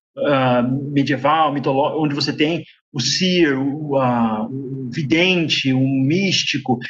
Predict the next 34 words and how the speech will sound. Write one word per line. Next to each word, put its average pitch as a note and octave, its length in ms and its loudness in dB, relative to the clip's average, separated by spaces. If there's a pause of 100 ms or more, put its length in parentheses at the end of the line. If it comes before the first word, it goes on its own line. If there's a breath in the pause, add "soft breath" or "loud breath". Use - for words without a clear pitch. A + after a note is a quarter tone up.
(380 loud breath)
a D#3+ 100 2
ideia G3 500 2
no, D3+ 280 0
no C#3 140 2
paganismo C#3 520 0
antigo B2 720 0 (220 soft breath)
é C3 80 -4
que C#3 240 -6 (160)
tem F3+ 120 2 (240)
algumas C#3 300 0
pessoas E3+ 340 0
que - 80 -12
tão, E3+ 200 0
têm - 280 -6
conexão G#3 960 2 (240)
com D3+ 100 -8
forças F3+ 600 0
ocultas, D#3 840 0 (400 loud breath)
E C#3+ 100 -6
por F#3+ 140 2
alguma A3+ 320 4
razão F#3+ 760 0
dessa D3 240 -2
conexão, D3+ 480 0
as, - 280 -4
eles D3 260 0
vão E3+ 180 2
ter F3 180 2
vantagens C#3 720 0
e B2+ 40 -4
vão D3 140 0
prever D#3 340 2
o D#3+ 40 -6
futuro. C#3 680 0